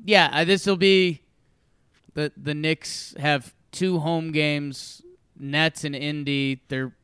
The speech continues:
gonna wanna win one of these to break up the losing a little bit. Uh,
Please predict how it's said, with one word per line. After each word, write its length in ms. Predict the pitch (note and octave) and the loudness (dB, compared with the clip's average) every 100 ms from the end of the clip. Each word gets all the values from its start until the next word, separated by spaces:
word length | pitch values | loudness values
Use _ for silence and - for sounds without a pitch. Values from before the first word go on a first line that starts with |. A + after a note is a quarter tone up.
| - | -4
gonna 220 | E3 E3+ | -2 0
wanna 260 | D#3+ D#3 D3+ | 0 0 0
win 260 | C#3+ D3 | 0 -2
one 140 | D3 C#3+ | -2 -2
of 80 | C#3+ | 0
these 220 | C#3 C3 | 0 -2
to 100 | C3+ | -8
break 320 | B2 C3+ C3 | -4 -2 -2
up 180 | C3+ A#2+ | -6 -6
the 60 | B2+ | -8
losing 460 | B2+ C3 B2+ B2+ | -4 -4 -4 -8
a 80 | B2 | -8
little 200 | A#2+ A#2+ | -8 -8
bit. 340 | A#2+ A#2+ A#2 - _ | -6 -6 -8 -12 _
Uh, 320 | A#2+ A2+ A2 | -12 -10 -8